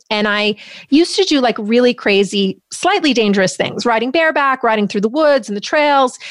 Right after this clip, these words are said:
you know, crossing major highways, just, you know,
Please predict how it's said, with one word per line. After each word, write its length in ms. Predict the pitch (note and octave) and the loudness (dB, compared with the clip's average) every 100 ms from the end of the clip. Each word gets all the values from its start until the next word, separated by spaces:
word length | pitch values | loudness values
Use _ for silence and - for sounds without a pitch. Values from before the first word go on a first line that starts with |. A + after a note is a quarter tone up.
| - - | -10 -4
you 80 | |
know, 140 | B3 G3 | 0 -2
crossing 640 | - C4 B3 - A#3+ A3+ | 0 0 0 0 0 0
major 260 | A3 G#3+ G#3 | 2 2 0
highways, 880 | - D#4+ E4 D#4 C#4+ C4 B3+ A#3+ - _ | 0 0 0 2 2 2 0 -4 -12 _
just, 220 | G#4 - _ _ - | -4 -4 _ _ -2
you 100 | A#4+ | 0
know, 280 | B3 F#3+ | 2 -2